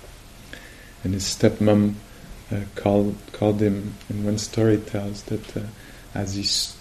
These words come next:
stood up to, uh, go and, uh, meet, uh, her, he, uh,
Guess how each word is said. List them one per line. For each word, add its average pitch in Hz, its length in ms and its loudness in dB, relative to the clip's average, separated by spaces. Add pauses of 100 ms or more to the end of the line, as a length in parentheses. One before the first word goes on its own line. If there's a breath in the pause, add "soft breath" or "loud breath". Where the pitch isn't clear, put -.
(180)
stood - 400 4
up - 280 4
to, 104 420 0
uh, 107 240 -8
go 107 160 4
and, 104 240 2
uh, 107 320 -4
meet, 107 420 0 (340)
uh, - 60 -6 (140)
her, 113 260 4 (960 loud breath)
he, 98 260 0
uh, 98 140 -2